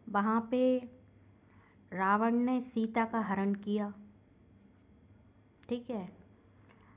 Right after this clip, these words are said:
हनुमान जी ने राम जी की मदद की सीता जी को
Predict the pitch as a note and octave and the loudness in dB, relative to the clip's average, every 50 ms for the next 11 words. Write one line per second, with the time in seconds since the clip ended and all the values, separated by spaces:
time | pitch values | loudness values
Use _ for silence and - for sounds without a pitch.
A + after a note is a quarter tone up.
0 | - - - G#3 G#3 A3 A3 A3+ A#3 A#3+ B3 A#3+ A#3+ A3+ A#3 A#3+ B3 A#3 A#3+ A#3+ | -20 -6 -2 0 0 2 2 2 2 2 2 2 0 0 0 0 0 0 0 2
1 | A#3+ A#3+ A3+ A3 A3 A3 A3+ G#3+ A3 A3 A3 - A3+ G#3+ G#3 G3 F#3+ G3+ G#3+ G#3+ | 2 2 2 4 4 4 4 2 2 0 -2 -2 -2 0 0 0 0 0 -2 -4
2 | G#3+ G#3+ - A3+ A3+ A3 G#3+ G#3+ G#3 - - - - G#3+ G#3 G#3 G#3 G3 G3+ G3+ | -6 -10 -8 -6 -6 -4 -6 -8 -10 -14 -20 -10 -6 -4 -4 -2 -2 -4 -4 -4
3 | G3+ G3+ G3 - - F#3+ F#3+ | -8 -10 -12 -10 -8 -6 -6